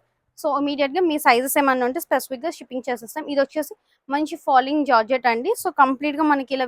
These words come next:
విజ-, విలేజ్ థీమ్ లేడీస్ అనేది వచ్చేసింది. కంప్లీట్‌గా కింద కూడా చూసుకుంటే చాలా గ్రాండ్‌గా ఉంది. ప్రైస్ ఎయిట్ డబల్ నైన్, షిప్పింగ్ ఛార్జెస్ వచ్చేసి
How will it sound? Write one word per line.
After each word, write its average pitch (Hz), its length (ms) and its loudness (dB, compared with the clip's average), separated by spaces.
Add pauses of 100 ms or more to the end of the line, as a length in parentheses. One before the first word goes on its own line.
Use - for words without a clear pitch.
విజ-, 233 220 -12 (440)
విలేజ్ 302 380 -2
థీమ్ 311 180 -2 (160)
లేడీస్ 247 320 -2
అనేది 247 260 -2
వచ్చేసింది. 240 440 -10 (120)
కంప్లీట్‌గా 247 440 -10
కింద 254 140 -12 (100)
కూడా 262 180 -8
చూసుకుంటే 254 320 -16 (100)
చాలా 226 200 -2 (100)
గ్రాండ్‌గా 240 520 -6
ఉంది. 269 160 -6 (380)
ప్రైస్ 294 240 2 (120)
ఎయిట్ 269 180 -4
డబల్ 269 260 4
నైన్, 381 200 2
షిప్పింగ్ 269 320 -4
ఛార్జెస్ 247 360 0
వచ్చేసి 226 280 -8